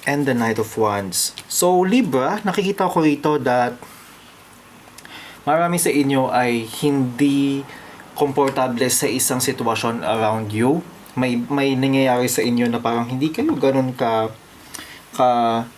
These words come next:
sanay sa nangyayari, no? So, hindi nyo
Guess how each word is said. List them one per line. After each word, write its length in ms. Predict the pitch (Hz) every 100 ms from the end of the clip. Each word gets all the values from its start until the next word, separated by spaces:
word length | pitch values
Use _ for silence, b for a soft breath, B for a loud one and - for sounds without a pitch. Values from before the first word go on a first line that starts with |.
| - - - -
sanay 560 | - 151 135 180 143 98
sa 400 | - 135 127 123
nangyayari, 720 | 127 123 120 107 98 107 85
no? 160 | 101 98
So, 160 | 135
hindi 400 | 143 151 165 156
nyo 400 | 151 151 147 143